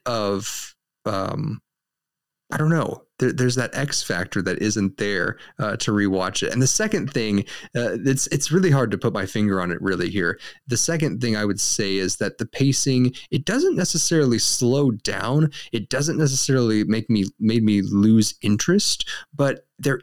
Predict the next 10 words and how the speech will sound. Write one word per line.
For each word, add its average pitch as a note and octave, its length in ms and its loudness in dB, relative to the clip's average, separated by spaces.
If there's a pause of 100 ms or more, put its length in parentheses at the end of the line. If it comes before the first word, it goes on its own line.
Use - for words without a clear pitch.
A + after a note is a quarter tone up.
(160)
is A3+ 240 4
something D#3 420 2
with B2 160 2
the - 80 -2
pacing G2 800 0 (220)
that B2 100 0
makes C#3 260 2
your C#3+ 80 4
mind A#2+ 540 2
wander, G2+ 720 2